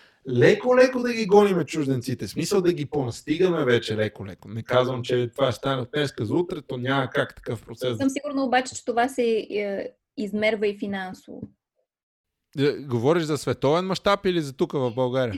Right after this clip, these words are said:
Speaker 2: Хора, които ти, а, конкретно имаш предвид, които се борят, нали, да настигаме чужденците, не съм сигурна, че това настигане чисто като, а, визуално и като работа, а, кореспондира с, а, финанси-, финансите, които те имат.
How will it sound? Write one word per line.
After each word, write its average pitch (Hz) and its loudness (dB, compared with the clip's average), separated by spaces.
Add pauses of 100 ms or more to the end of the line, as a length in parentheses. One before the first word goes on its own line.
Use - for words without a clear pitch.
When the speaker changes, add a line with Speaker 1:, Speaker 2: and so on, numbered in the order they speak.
(120)
Speaker 2:
Хора, 277 -8
които 269 -4
ти, 269 0
а, 208 0 (360)
конкретно 214 -4
имаш 233 -6
предвид, 214 -6
които 208 -8
се - -8
борят, 196 -4
нали, 196 -4
да 185 -10
настигаме 185 -10
чужденците, 196 -8
не 220 -4
съм 226 -6
сигурна, 240 -4
че 226 -4
това 208 -4
настигане 220 -6
чисто 214 -6
като, 185 -10 (160)
а, 180 -12
визуално 185 -4
и 226 -6
като 190 -14
работа, 202 0 (500)
а, 196 -10
кореспондира 220 0
с, - -12
а, 214 -6
финанси-, 214 -6 (260)
финансите, 214 -6
които 208 -6
те 196 -6
имат. 170 -10